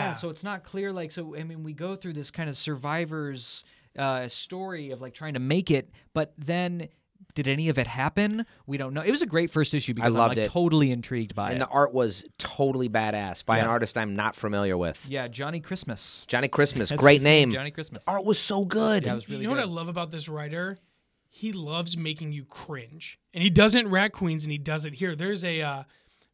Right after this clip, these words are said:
Speaker 3: you, the, you know what I'm talking about. There's a, a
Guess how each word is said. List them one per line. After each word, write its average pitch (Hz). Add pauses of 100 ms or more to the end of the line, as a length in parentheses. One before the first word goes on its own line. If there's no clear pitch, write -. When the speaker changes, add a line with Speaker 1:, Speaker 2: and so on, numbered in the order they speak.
Speaker 3:
you, 175
the, 160
you 190
know 220
what 214
I'm 170
talking 175
about. 135
There's 151
a, 139
a 151